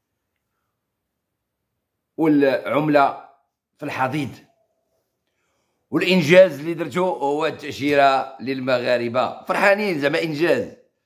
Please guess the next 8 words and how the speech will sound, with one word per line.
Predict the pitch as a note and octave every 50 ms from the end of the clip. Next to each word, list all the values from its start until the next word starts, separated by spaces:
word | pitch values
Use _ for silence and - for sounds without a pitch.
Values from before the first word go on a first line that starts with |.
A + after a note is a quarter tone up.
| _ _ _ _ _ _ _ _ _
زعما | - C3 D#3 F3
المغاربة | F3+ E3+ E3+ F3 E3+ F3+ E3
كانوا | D3+ F3 F3 F3
غيجيو | F3 F3+ F3 D3+ C#3+ G3 G#3+ G#3 G3
ما، | F#3+ F#3 F3+ F3 E3+ E3 D#3+
ما | D#3 D#3 D3+ D3 C#3 C3+ C3 B2 A#2+
داروا | B2+ B2+ B2+ A#2+
بنقص. | A#2 A#2 A#2 A2 - - - _